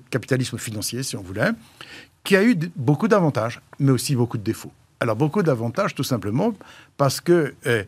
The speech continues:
ça a permis d'associer plus les managers au capital,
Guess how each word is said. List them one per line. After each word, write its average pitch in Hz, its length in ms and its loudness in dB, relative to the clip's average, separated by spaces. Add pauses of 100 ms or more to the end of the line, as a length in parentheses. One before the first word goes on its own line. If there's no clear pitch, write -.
(460)
ça 160 200 4
a 143 60 6
permis 165 400 2
d'associer 165 720 2
plus 190 480 -2
les 151 80 2
managers 143 560 2 (580)
au 143 80 2
capital, 131 600 0